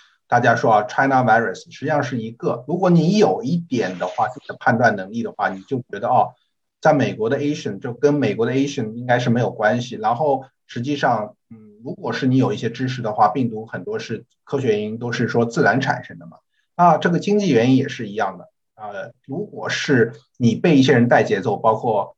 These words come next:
呃，说是 China virus，或者说，啊，是中国人把你的，嗯，这个，这个工作抢掉了。那如果是他们没有，呃，有这种判断是非的能力，那他们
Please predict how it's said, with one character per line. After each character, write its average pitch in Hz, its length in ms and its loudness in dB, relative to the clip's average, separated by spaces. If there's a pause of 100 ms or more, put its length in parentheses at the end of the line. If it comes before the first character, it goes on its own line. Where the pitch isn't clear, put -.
呃， 104 180 -6
说 117 220 -2
是 117 100 -6
China 156 300 4
virus， 127 360 4
或 123 140 -4
者 107 100 -2
说， 113 160 -2
啊， 110 140 4
是 123 220 -6
中 151 180 -8
国 143 100 0
人 120 140 0
把 113 140 0
你 117 160 -6
的， 95 100 -8 (340)
嗯， 101 360 -8 (360)
这 127 100 -6
个， 110 180 0
这 120 100 -4
个 110 160 0
工 135 180 0
作 135 160 4
抢 - 300 -4
掉 107 120 4
了。 - 220 -2 (240)
那 151 320 4
如 135 200 2
果 117 120 2
是 127 140 -2
他 165 240 0
们 175 160 2
没 113 280 -2
有， 110 440 -6 (300)
呃， 95 480 -6 (180)
有 113 320 2
这 151 100 -6
种 117 160 -2
判 - 300 0
断 123 180 4
是 - 280 -4
非 135 120 2
的 131 120 2
能 104 260 -4
力， 107 220 -12 (240)
那 147 100 4
他 147 300 2
们 135 360 2